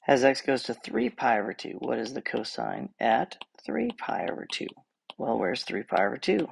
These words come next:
Right there. What is the x value? X value is zero. Okay, thirty. As x goes to pi, what is the cosine of pi? So you're at pi. What is the x value? X value would be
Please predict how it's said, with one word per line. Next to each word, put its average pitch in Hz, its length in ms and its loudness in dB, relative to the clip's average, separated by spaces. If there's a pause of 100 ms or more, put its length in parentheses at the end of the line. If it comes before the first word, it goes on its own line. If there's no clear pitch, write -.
(1120)
Right 85 280 -2
there. - 260 -2
What 127 200 -2
is 127 120 -2
the 131 80 8
x - 160 6
value? 190 540 4
X - 160 -8
value 127 380 0
is 127 200 -6 (180)
zero. 101 540 -2 (2500)
Okay, 123 140 -6
thirty. 135 360 -4
As 110 140 0
x 127 240 2
goes 120 200 2
to - 60 -8
pi, 131 340 6
what 135 220 2
is 104 200 -2
the - 100 -4
cosine 139 920 0 (1120)
of 117 360 4 (160)
pi? - 480 -2 (640)
So - 180 -10
you're 123 220 2
at - 160 2
pi. 110 320 6
What 143 180 0
is 117 120 -2
the 110 120 2
x 110 200 -2
value? 180 340 2
X 117 180 -8
value 110 240 0
would 143 80 -4
be 143 300 -4